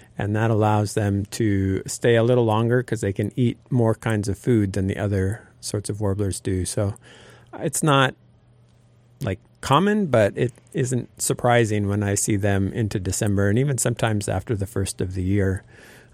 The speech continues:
uh, lingering into January. But certainly the other species, this time of year when I see 'em, they're much more often feeding on the ground, and I think they're just finding little bugs and maybe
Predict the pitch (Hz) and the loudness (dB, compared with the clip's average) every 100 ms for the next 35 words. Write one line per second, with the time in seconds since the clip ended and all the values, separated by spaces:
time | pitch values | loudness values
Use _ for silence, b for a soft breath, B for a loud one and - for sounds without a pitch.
0 | 110 101 92 - - 170 123 113 104 98 | -8 -6 -6 -10 -12 -4 0 2 2 0
1 | 107 101 92 90 98 104 98 90 95 95 | 0 -2 -2 -2 0 2 2 0 -2 -2
2 | 110 - - 180 180 156 123 113 123 - | -4 -4 0 0 2 2 4 6 4 2
3 | 127 117 127 117 - - - - 139 135 | -2 0 0 0 -2 -6 -4 2 4 6
4 | 127 127 120 117 110 127 117 113 107 113 | 6 6 6 4 2 2 4 4 4 4
5 | 131 - 117 113 110 120 101 120 117 110 | 2 0 2 2 0 -2 0 0 2 4
6 | 104 98 95 98 104 120 113 90 87 - | 2 0 2 2 4 4 2 0 -2 -4
7 | - 98 101 - 101 98 98 101 95 92 | -4 -4 -4 -4 -2 0 0 0 -2 -2
8 | 98 107 - 92 95 B B B B - | -2 -4 -4 -4 -4 B B B B 0
9 | 107 | 2